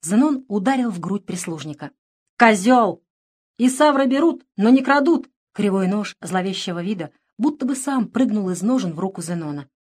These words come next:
Индульф помешал удару, и Савр яростно повернулся к славянину. Индульф поразился цвету лица Зенона.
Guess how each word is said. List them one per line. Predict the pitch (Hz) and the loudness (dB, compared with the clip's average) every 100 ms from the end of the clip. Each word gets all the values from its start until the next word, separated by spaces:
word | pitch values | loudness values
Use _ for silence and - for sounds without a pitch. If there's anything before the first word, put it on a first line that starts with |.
| - | -2
Индульф | 302 320 302 - | 4 4 2 -2
помешал | 240 226 226 220 185 | 0 0 0 -2 -4
удару, | 170 165 147 147 _ - | -4 -6 -8 -10 _ -8
и | 190 | -8
Савр | 190 226 208 185 _ _ - | 0 0 0 -2 _ _ -2
яростно | 240 254 233 202 | 2 2 0 -6
повернулся | 196 190 185 196 190 185 | -4 -4 -2 -4 -6 -10
к | |
славянину. | - 185 175 170 156 147 _ _ _ _ _ _ _ - | -8 -6 -4 -6 -8 -12 _ _ _ _ _ _ _ -2
Индульф | 262 269 254 - | 2 4 2 0
поразился | - 220 226 269 262 - | -4 -2 0 -2 -4 -8
цвету | - - 240 254 | -10 -4 -4 -2
лица | 247 262 262 254 226 | -2 -2 -2 -2 -2
Зенона. | 180 170 156 147 | -4 -6 -6 -10